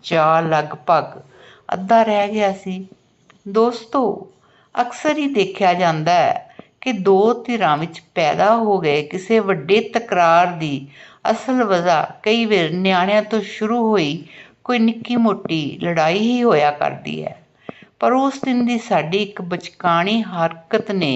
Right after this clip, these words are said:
ਦੂਰ ਹੋ ਗਈਆਂ ਦੋ ਸਕੀਆਂ ਭੈਣਾਂ ਪੱਕੇ ਪੈਰੀਂ ਆਪਸ ਵਿੱਚ ਫੇਰ ਮਿਲਵਾ ਦਿੱਤੀਆਂ।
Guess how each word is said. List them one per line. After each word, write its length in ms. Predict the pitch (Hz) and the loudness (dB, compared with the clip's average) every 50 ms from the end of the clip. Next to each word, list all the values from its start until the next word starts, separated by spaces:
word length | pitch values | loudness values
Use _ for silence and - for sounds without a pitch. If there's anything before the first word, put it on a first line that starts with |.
| 127 - - - _ - - - _ _ _ _ _ _ _ _ - _ _ _ _ _ _ _ _ _ _ _ _ - | -4 -6 -10 -18 _ -20 -20 -20 _ _ _ _ _ _ _ _ -20 _ _ _ _ _ _ _ _ _ _ _ _ -12
ਦੂਰ 500 | 180 165 175 202 220 233 247 254 254 233 214 | -10 -4 -2 0 0 2 2 2 2 2 2
ਹੋ 180 | 190 180 185 | 2 2 2
ਗਈਆਂ 380 | 180 190 196 190 190 190 190 190 | 2 2 2 2 2 2 2 2
ਦੋ 200 | 185 180 185 196 190 | 2 2 2 2 2
ਸਕੀਆਂ 540 | 190 - - 185 185 - 214 220 220 214 208 208 - | 0 -2 -6 -6 -4 -2 0 2 2 2 0 -2 -2
ਭੈਣਾਂ 400 | - 202 190 170 143 139 147 143 147 - _ - | 0 0 0 0 0 -2 -4 -4 -6 -8 _ -10
ਪੱਕੇ 440 | 208 - - _ - - 247 247 233 233 233 233 | -10 -10 -10 _ -12 -6 -2 -2 -2 -2 -4 -4
ਪੈਰੀਂ 500 | 170 156 147 151 151 170 185 190 190 180 | -2 -2 0 0 -2 -4 -4 -2 -2 0
ਆਪਸ 420 | 156 143 135 139 - 156 151 - - - | 0 -2 -2 -4 -6 -8 -8 -8 -8 -10
ਵਿੱਚ 280 | 139 139 139 - - - _ - | -10 -10 -12 -18 -20 -20 _ -10
ਫੇਰ 320 | - 196 196 196 190 180 | -2 2 2 2 2 2
ਮਿਲਵਾ 440 | 165 165 165 156 143 135 135 131 135 131 | 0 -2 -2 -2 -2 0 0 0 0 -2
ਦਿੱਤੀਆਂ। 560 | 127 123 120 - - 131 127 127 135 - | -4 -12 -16 -16 -14 -10 -10 -8 -8 -10